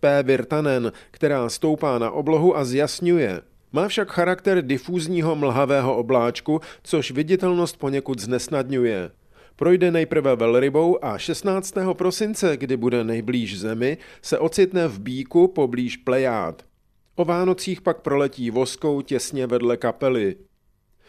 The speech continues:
Podrobnosti najdete na webu astro C Z. Z úkazů stojí za pozornost také třetího prosince ráno seskupení Měsíce, hvězdy Spika a Venuše nad jeho východem.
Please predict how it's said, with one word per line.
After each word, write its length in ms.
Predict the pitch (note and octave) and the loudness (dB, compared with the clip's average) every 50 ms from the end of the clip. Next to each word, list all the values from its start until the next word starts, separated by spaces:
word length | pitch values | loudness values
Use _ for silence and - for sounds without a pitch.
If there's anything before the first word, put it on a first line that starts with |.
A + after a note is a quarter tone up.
| _ _ - | _ _ 2
Podrobnosti 600 | E3+ F#3 F3+ G3+ G3 F#3+ G3+ F#3+ F#3+ - G#3 F#3 | 2 4 4 4 2 2 2 0 0 0 0 2
najdete 420 | E3 D#3 D#3 D3 D#3 D#3 E3+ D#3 | 2 2 2 2 0 0 0 0
na 100 | D3 C3 | 0 0
webu 380 | A#2 B2 C3 B2 C3 - - C3 | 2 2 2 2 2 -2 0 -2
astro 380 | B2 - - - - C#3 B2+ | -4 -4 -4 -4 -2 -2 -2
C 320 | B2 - - B2 A2 A2+ A2 | -2 -2 -4 -2 -2 -2 -2
Z. 260 | A2+ A#2+ A#2 G#2 - - - _ _ _ _ _ _ _ _ _ - - | 0 0 0 -2 -4 -8 -18 _ _ _ _ _ _ _ _ _ -20 -16
Z 120 | - - - | -10 -2 0
úkazů 520 | F#3 F3 E3+ - F3+ E3 C#3+ E3+ F3 D#3+ | 0 0 2 2 2 2 2 0 -2 -2
stojí 380 | D3+ - - D#3 C#3 C3+ C3+ B2+ | -2 -2 -2 -2 0 0 0 0
za 160 | A#2+ C3+ B2+ | 0 0 0
pozornost 680 | C3 D#3+ D#3 D3+ D3+ D3+ D3+ D3+ D3+ C#3+ - - - | 0 0 0 2 2 2 2 0 -2 -2 -4 -8 -6
také 380 | - C#3+ C#3 - D#3 C#3 C3+ C3 | -2 -2 -2 0 0 0 0 -2
třetího 500 | - - D3+ C#3 - E3 E3+ D3+ D3+ B2 | -2 -2 -4 -4 -4 -6 -6 -4 -4 -2
prosince 600 | C3+ C#3 C#3 - - E3+ D#3 D3+ - F3 E3 D3+ | -2 -2 -2 -2 -2 -4 -4 -4 -2 -2 -2 0
ráno 380 | C3 B2 A#2+ B2+ C3 C3 D3+ E3 | 2 0 0 0 0 -2 -2 -4
seskupení 680 | - - D3 - - - D3 D#3 D3+ D3 C#3+ C#3 B2+ | -4 -4 -6 -6 -4 -6 -4 -4 -4 -4 -2 -2 -2
Měsíce, 680 | A#2 B2 C3 C#3 C3+ - - F#3 E3+ - - - F3+ E3+ | -2 -2 -2 -4 -4 -4 -6 -8 -8 -6 -2 -2 0 0
hvězdy 500 | E3 D3 C#3 C#3 C#3 C3+ B2+ B2+ B2 G#2+ | 0 -2 -2 0 -2 -2 0 0 0 0
Spika 480 | - - - - D3+ - - F3+ E3 D#3+ | -2 -4 -6 -6 -6 -4 -2 -2 -2 -2
a 200 | - G#2+ F#2+ F#2 | -2 -4 -4 -4
Venuše 500 | G2+ A#2+ C3 D3 D#3+ D3+ - - E3 D#3 | -2 -4 -2 -2 -2 -4 -2 -4 -4 -2
nad 200 | D3+ C3+ A#2+ C3+ | -2 -2 -2 -2
jeho 240 | C#3 C#3 D3 E3 | 0 2 2 0
východem. 640 | C3+ C3+ B2+ A2+ - C3 A#2 A2 G2+ F#2 F2 E2 D2 | 0 -2 -6 -6 -2 -2 0 0 -2 -6 -8 -12 -16